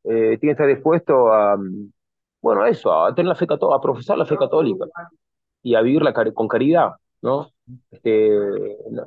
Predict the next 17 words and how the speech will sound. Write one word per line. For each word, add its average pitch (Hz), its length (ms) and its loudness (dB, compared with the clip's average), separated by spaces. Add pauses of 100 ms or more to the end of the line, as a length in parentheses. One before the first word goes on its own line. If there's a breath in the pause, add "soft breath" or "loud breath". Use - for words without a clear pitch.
(240)
a - 80 2
evitar 110 280 0
el 123 80 -2
celo 123 400 2
amargo, 127 600 0 (600)
este, 104 800 2
a - 40 2
evitar 151 220 2
la 165 60 2
imprudencia 151 480 0
también, 185 340 2
porque 107 540 2
la 101 100 0
parecida, 120 720 0 (220)
el 117 120 -4
heroísmo, 135 480 2
el, 110 180 -2